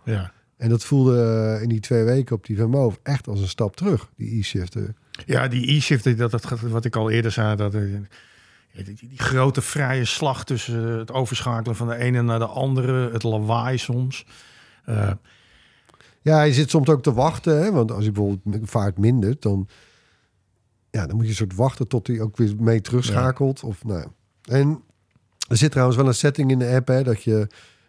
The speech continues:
Speaker 2: eh, de snelheden waarop van, van versnelling wordt, eh, gewisseld, eh, kun je dan instellen.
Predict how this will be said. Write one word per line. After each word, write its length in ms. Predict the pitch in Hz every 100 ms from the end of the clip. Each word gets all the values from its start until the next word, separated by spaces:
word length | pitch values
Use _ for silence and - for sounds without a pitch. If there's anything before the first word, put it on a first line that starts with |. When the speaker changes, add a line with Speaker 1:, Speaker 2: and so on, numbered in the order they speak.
| _
Speaker 2:
eh, 120 | - 101 98 92 87 101 104 104
de 80 |
snelheden 560 | 104 123 127 135 120 113
waarop 320 | 110 107 107
van, 160 | - 107
van 260 | - 113 98
versnelling 400 | - 127 123 117
wordt, 240 | 107 -
eh, 160 | 104 101
gewisseld, 580 | 95 113 123 135 104 - 127
eh, 80 | 110 107
kun 140 | - 113
je 120 | 110
dan 140 | 101
instellen. 520 | 101 123 - 135 170